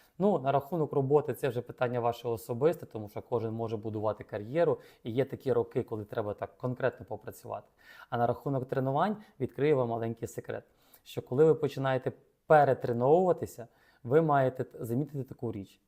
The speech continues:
Ви встаєте зранку в шостій, у вас все окей, ви снідаєте на роботу, на тренування, приходите додому,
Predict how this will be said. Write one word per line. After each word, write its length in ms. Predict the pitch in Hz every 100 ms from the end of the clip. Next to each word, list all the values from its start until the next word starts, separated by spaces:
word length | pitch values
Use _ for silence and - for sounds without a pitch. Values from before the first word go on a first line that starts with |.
| -
Ви 80 |
встаєте 440 | 196 - 127 156 131
зранку 340 | 113 110 107
в 60 | 117
шостій, 440 | - 110 - 127 - _ _ _
у 60 | -
вас 160 | 127 127
все 200 | - 117
окей, 500 | 110 - 98 107 - _ -
ви 80 |
снідаєте 640 | 98 120 131 135 135 131 113
на 120 | 104
роботу, 420 | 98 107 139 -
на 100 | 104
тренування, 580 | - 101 98 127 165 160 _ _ -
приходите 500 | 127 - 135 120 107
додому, 460 | 107 107 120 170